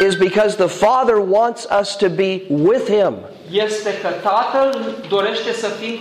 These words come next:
Speaker 2: cu El,
Speaker 1: And,
Speaker 2: Tatăl.
Speaker 1: and hence we must be holy to be with him.
Speaker 2: Și ca să fim cu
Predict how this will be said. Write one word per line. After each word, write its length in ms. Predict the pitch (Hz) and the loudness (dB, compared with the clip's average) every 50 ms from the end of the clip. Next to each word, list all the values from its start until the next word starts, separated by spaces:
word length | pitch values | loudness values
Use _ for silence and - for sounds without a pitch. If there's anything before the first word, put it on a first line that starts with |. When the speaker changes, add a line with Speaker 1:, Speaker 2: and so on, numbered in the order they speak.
| 233 | -8
Speaker 2:
cu 100 | 233 240 233 | -6 -4 -2
El, 440 | 320 330 - - - - - - 180 | 0 0 0 0 -2 -2 0 0 2
Speaker 1:
And, 120 | 180 - | 2 2
Speaker 2:
Tatăl. 480 | - - - - - - - - - 175 | 0 0 -2 -4 -6 -8 -4 0 2 2
Speaker 1:
and 80 | 175 175 | 4 4
hence 300 | 190 226 226 - - 208 | 2 2 0 0 0 0
we 160 | 208 214 208 | 0 0 0
must 420 | 196 196 214 254 269 240 - - 190 | 0 2 2 2 2 0 -2 -4 -2
be 300 | 170 220 233 220 220 220 - - - - | 0 2 2 2 0 -4 -6 -10 -6 0
holy 420 | - 240 262 269 254 208 165 147 147 147 - | 2 2 2 2 2 2 2 0 0 -2 -2
to 100 | - 185 | -2 0
be 160 | 170 170 175 | 2 2 2
with 220 | 175 170 190 196 190 | 2 2 0 0 0
him. 180 | - 143 117 95 90 87 - | -2 -2 -2 -2 -6 -10 -10
Speaker 2:
Și 260 | - - 220 220 220 | -8 -6 -6 -4 -2
ca 180 | 220 202 - - | -2 -2 -2 -2
să 40 | 202 - - | -4 -6 -4
fim 240 | 240 262 330 349 - - | -4 -2 -2 -2 -2 -2
cu 80 | 247 | -2